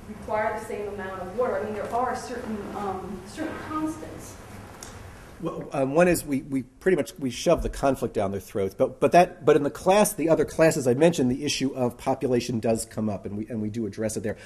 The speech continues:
Speaker 2: I'm talking about more on kind of the, the grander scale in terms of the cultures there on, uh, on, on mass. You really can't talk about that. In terms of, you know, water, I mean, there are ways of how you design houses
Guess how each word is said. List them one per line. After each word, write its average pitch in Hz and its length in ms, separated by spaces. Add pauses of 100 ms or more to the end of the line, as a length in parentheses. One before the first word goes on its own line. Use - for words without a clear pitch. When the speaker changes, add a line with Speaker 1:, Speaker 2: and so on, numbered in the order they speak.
(160)
Speaker 2:
I'm 160 120
talking 170 140
about 147 160
more 135 240
on 131 120
kind 131 200
of 110 100
the, 127 120
the 123 120
grander 131 760 (360)
scale 127 500
in 117 100
terms 120 220
of 101 40
the 107 80
cultures 131 560
there 107 380
on, 107 240 (140)
uh, 104 300
on, 107 300 (120)
on 104 220
mass. 127 440 (360)
You 135 120
really 143 220
can't 113 260
talk 107 240
about 87 280
that. 85 220 (360)
In 190 120
terms 320 400
of, 208 300
you 185 60
know, 170 180
water, 170 420
I 165 40
mean, 170 120
there 175 120
are 175 40
ways 196 460
of 180 280
how 165 180
you 170 120
design 165 420
houses 160 680